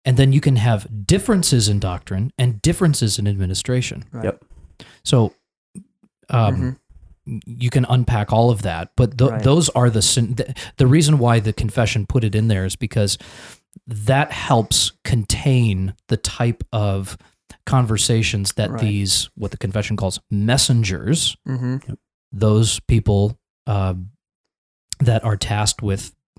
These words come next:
Speaker 1: representing the churches
Speaker 2: Yeah.
Speaker 1: at this, what they call a general assembly, um, that the, the difficulties in doctrines, difficulties in administration, differences in doctrine, differences in administration, those, those are the types of things that they can talk about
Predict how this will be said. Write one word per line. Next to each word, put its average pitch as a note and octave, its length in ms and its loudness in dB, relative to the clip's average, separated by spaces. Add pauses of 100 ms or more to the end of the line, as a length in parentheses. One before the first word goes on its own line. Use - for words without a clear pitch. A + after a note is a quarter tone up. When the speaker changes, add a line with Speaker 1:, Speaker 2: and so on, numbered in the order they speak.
Speaker 1:
representing A2+ 600 2
the A2+ 60 2
churches G#2+ 460 0
Speaker 2:
Yeah. A2 100 -4
Speaker 1:
at A2 180 -2
this, G#2 200 0
what G#2 140 -2
they G#2 120 0
call G2 220 -2
a F#2+ 40 0
general G2+ 380 0
assembly, F#2 520 -2 (840)
um, F#2 600 -2 (680)
that A#2 540 0 (160)
the, A2+ 360 -2
the C3 280 -8
difficulties C3+ 640 2
in B2 60 2
doctrines, A2 500 0
difficulties B2+ 680 0
in A2+ 100 2
administration, G2+ 840 0
differences D#3+ 520 2
in F#2+ 80 0
doctrine, F2+ 360 -2
differences A#2 680 -2
in A2 100 -2
administration, F#2 720 -4 (460)
those, A#2+ 340 4
those B2 380 2
are B2 60 4
the A2 100 2
types - 360 0
of G#2 100 0
things A#2 400 2
that G2+ 160 0
they A2+ 120 2
can G2 140 -2
talk - 360 -6
about - 420 -4